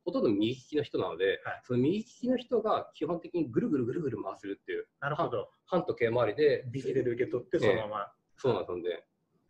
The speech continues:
Speaker 1: いわゆる、あの、この、その車の生産ラインだとか、そのオートメーション、あの、流れるラインですね。いわゆるフォード式とかってあるじゃないですか。
Speaker 2: はい。
Speaker 1: で、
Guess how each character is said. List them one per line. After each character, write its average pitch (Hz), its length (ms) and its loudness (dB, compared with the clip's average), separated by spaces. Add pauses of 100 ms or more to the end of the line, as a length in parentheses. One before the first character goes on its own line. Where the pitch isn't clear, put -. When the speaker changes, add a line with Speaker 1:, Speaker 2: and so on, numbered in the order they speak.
(160)
Speaker 1:
い 180 40 8
わ 220 60 10
ゆ - 20 10
る、 180 60 8
あ 127 40 6
の、 107 100 4
こ 98 120 0
の、 92 380 2
そ 104 100 -6
の 92 120 -2
車 147 380 2
の 170 460 4
生 117 200 0
産 117 220 0
ラ 117 100 2
イ 98 120 -2
ン 82 40 -8
だ 85 120 -6
と - 80 -8
か、 82 400 -4
そ 92 60 -6
の 90 180 -2
オ 107 60 2
ー - 20 -8
ト 104 100 -6
メ 107 120 -2
ー 101 60 -2
シ - 80 -18
ョ 95 60 -6
ン、 - 0 -
あ 92 40 0
の、 92 380 -2
流 95 260 -2
れ 107 80 0
る 92 60 -2
ラ 104 160 -2
イ 98 80 -2
ン 92 60 -8
で 87 80 -8
す - 100 -16
ね。 92 120 -8
い 98 40 -6
わ 101 100 0
ゆ 90 60 -4
る - 60 -12
フ 101 80 0
ォ - 20 2
ー - 40 -4
ド 101 80 0
式 - 200 -14
と - 60 -20
か - 160 -8
っ - 40 -20
て 95 100 -8
あ 110 60 0
る 107 60 0
じ 92 60 -4
ゃ 87 40 -8
な 85 60 -8
い - 20 -14
で - 40 -16
す - 60 -20
か。 90 60 -10
Speaker 2:
は 85 60 -8
い。 82 40 -14
Speaker 1:
で、 90 180 -6